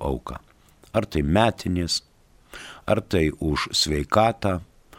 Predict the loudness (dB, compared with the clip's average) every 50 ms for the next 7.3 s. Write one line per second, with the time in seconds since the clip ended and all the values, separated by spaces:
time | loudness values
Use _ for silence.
0 | -20 -20 -20 -14 -4 0 0 0 0 0 -2 0 0 0 0 0 0 0 2 4
1 | 4 4 2 2 0 -2 -4 -4 -4 -4 -4 -2 0 0 2 2 4 4 4 6
2 | 4 4 2 0 0 -2 -4 -4 -4 -2 -2 -4 -4 -2 -2 -2 -2 -2 -2 2
3 | 2 4 4 4 4 2 0 -2 -2 -2 0 0 -2 -4 -6 -12 -16 -18 -18 -18
4 | -12 -6 -4 -4 -2 2 2 2 2 2 2 2 4 4 6 6 4 4 2 2
5 | 2 2 2 2 0 -2 -2 -4 -6 -6 -8 -14 -20 -18 -20 -20 -10 _ -2 -2
6 | 0 0 2 2 2 2 2 2 2 2 0 0 0 0 0 2 2 2 2 2
7 | 0 0 0 0 0 0